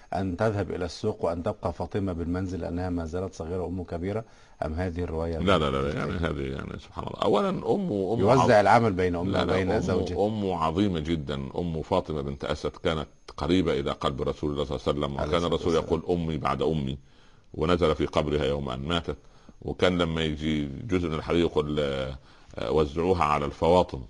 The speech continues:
Speaker 2: ويذكر فاطمة وفاطمة، ب-، ب-، فاطمة بنت أسد زوجة
Speaker 1: وكان يقول
Speaker 2: عمرو.
Speaker 1: فيها: "الآن ماتت أمي".
Speaker 2: نعم.
Speaker 1: كان يقول
Speaker 2: لما
Speaker 1: فيها:
Speaker 2: مات،
Speaker 1: "الآن
Speaker 2: لما الآن
Speaker 1: ماتت
Speaker 2: ماتت
Speaker 1: أمي".
Speaker 2: أمي، لما، لما، ده، ده، هذا، هذا من وفائه صلى الله عليه وسلم.
Speaker 1: عليه الصلاة
Speaker 2: آه،
Speaker 1: والسلام.
Speaker 2: سبحان الله.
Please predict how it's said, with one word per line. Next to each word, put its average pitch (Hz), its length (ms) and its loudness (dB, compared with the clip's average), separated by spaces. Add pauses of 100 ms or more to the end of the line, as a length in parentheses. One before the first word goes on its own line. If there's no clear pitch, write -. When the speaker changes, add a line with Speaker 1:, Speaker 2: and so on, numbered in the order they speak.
(120)
Speaker 2:
ويذكر 82 380 0
فاطمة 80 460 0
وفاطمة، 76 460 0
ب-، 73 160 -6
ب-، - 680 -4 (100)
فاطمة 78 240 0
بنت 71 220 -4
أسد 76 260 -2 (160)
زوجة 69 120 0
Speaker 1:
وكان 71 180 0
يقول 127 60 2
Speaker 2:
عمرو. 135 100 0
Speaker 1:
فيها: 120 240 4
"الآن 117 320 4
ماتت 101 220 -2 (120)
أمي". 80 320 -4
Speaker 2:
نعم. 92 300 6 (380)
Speaker 1:
كان 92 100 0
يقول 104 240 0
Speaker 2:
لما 127 120 8
Speaker 1:
فيها: 101 100 8
Speaker 2:
مات، 107 220 8
Speaker 1:
"الآن 90 180 10
Speaker 2:
لما - 180 8
الآن 95 200 10
Speaker 1:
ماتت 87 140 4
Speaker 2:
ماتت 80 120 2
Speaker 1:
أمي". 80 180 4
Speaker 2:
أمي، - 20 0
لما، 78 220 2
لما، 78 360 2
ده، 71 180 2
ده، 71 140 -2
هذا، 80 260 4
هذا 82 240 4
من 80 100 0
وفائه 80 380 4
صلى 71 240 -2
الله 69 120 0
عليه 67 100 -2
وسلم. - 140 -4
Speaker 1:
عليه 76 120 -4
الصلاة 78 220 -4
Speaker 2:
آه، 76 40 2
Speaker 1:
والسلام. 73 220 -8
Speaker 2:
سبحان 65 160 -4
الله. 62 120 -6